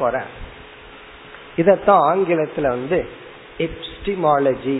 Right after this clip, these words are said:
அப்படின்னு சொல்றது. எபிஸ்டிமாலஜினா how knowledge takes place, எப்படி ஞானம் நமக்குள்ள உருவாகுது அப்படிங்கிற ஒரு ஸ்டடி, அப்படி ஒரு விசாரம்.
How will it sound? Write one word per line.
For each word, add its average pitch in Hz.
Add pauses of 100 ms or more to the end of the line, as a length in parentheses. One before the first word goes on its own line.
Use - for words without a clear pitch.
(100)
அப்படின்னு 131
சொல்றது. 113 (560)
எபிஸ்டிமாலஜினா 160 (240)
how 160 (260)
knowledge 143 (100)
takes 120
place, 120 (580)
எப்படி 220 (120)
ஞானம் 165
நமக்குள்ள 147 (320)
உருவாகுது 147 (160)
அப்படிங்கிற 147
ஒரு 147
ஸ்டடி, 123 (640)
அப்படி -
ஒரு 143
விசாரம். 123